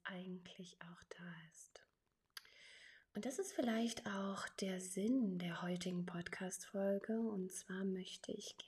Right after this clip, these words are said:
gerne <laughs> mit meinem heutigen Gast über ein Wunder sprechen, welches sehr wohl was mit Weihnachten zu tun hat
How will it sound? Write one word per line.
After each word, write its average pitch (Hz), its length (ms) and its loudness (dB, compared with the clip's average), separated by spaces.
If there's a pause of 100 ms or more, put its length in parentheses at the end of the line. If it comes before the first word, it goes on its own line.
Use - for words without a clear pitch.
gerne 202 460 0 (880)
<laughs> 196 160 -2
mit 202 440 6
meinem 202 360 4
heutigen 196 600 0
Gast 208 520 -4 (840)
über 196 680 2
ein 180 400 -2
Wunder 220 380 8
sprechen, 190 680 -2
welches 180 360 -4
sehr 185 260 2
wohl 220 360 4
was 196 220 -2
mit - 240 -6
Weihnachten 202 640 -2
zu - 180 -8
tun 196 440 0
hat 196 320 -4